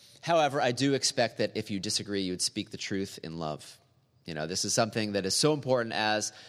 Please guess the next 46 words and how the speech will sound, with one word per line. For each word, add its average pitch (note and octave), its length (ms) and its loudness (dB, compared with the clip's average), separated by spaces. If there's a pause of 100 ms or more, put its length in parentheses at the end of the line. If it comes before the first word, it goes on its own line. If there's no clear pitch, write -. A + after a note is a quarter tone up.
a G#2 80 -6
church A#2 380 0
because G#2 200 -4
you G#2+ 80 0
look A2+ 200 -2
out A#2 160 4
at G#2+ 80 -6
the A2 60 -2
world A2 220 0
and G2+ 120 -4
so C3 160 2
many B2+ 160 2
people B2 260 2
have A2 160 2
a G#2 40 -2
hard A2+ 260 0
time A2 240 0
speaking C3+ 420 0
the A#2 60 2
truth A#2+ 260 -2
in G2+ 140 -2
love. G#2 180 6
It's F2 100 -8
a G2+ 40 -4
lot F#2 160 2
of F2+ 80 0
shouting A2+ 460 2
at G#2+ 100 0
each G#2 160 -4
other, G#2 280 2 (460)
uh, G2 200 0
a G2 40 0
lot A2 200 2
of A2 40 -4
people A2+ 220 -2
who A2 100 -2
disagree A#2 640 2
and G2+ 180 -4
can't - 280 0
figure A2+ 240 2
out G2+ 100 4
how A2+ 320 2
to A2 80 2
have G#2+ 140 0
a G#2+ 40 0
civil A2+ 460 0